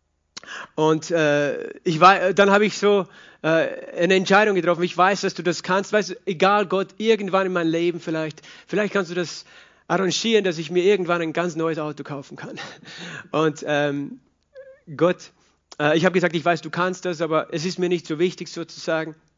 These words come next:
Aber Gott hat so in mein Herz gesprochen, er hat damals in mein Herz gesprochen, "Weißt du, du glaubst, dass ich kann, aber nicht, dass ich will. Und du begrenzt mich in meiner Güte.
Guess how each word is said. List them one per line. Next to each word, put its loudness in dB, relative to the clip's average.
Aber 0
Gott -2
hat -6
so -4
in -2
mein -2
Herz -8
gesprochen, -8
er -8
hat -8
damals -6
in -20
mein -4
Herz -6
gesprochen, -10
"Weißt -8
du, -10
du -6
glaubst, -4
dass -8
ich -12
kann, -8
aber -8
nicht, -10
dass -10
ich -14
will. -8
Und -8
du -4
begrenzt -4
mich -10
in -6
meiner -8
Güte. -8